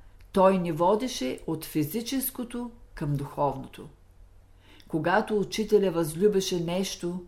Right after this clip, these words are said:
всички го обикваха. Той изглеждаше ново, като че сега са го открили за първи път. Учителя владееше божественото изкуство да говори на душата, да я докосва със словото си.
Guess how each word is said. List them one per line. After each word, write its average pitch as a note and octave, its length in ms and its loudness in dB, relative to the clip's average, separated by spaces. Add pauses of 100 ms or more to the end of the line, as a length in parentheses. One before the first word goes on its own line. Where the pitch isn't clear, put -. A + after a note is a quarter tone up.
(340)
всички - 680 0
го D#3+ 200 0
обикваха. D3+ 720 -4 (760)
Той G3+ 220 10
изглеждаше F3 680 0
ново, G3 600 2 (400)
като F#3+ 220 0
че F3 180 -4
сега E3+ 400 -2
са A#3 160 -6
го G#3+ 160 -6
открили F3 520 -4
за C#3+ 180 -4
първи A3 500 -4
път. - 460 -10 (1400)
Учителя A#3 680 2
владееше F3+ 720 2
божественото F3 840 -2
изкуство F#3 560 -4
да E3+ 140 0
говори E3 480 0
на E3+ 120 -6
душата, E3 680 -6 (640)
да E3 160 2
я F#3+ 160 6
докосва G3+ 640 0
със D#3+ 200 -8
словото C#3+ 560 -4
си. - 320 -14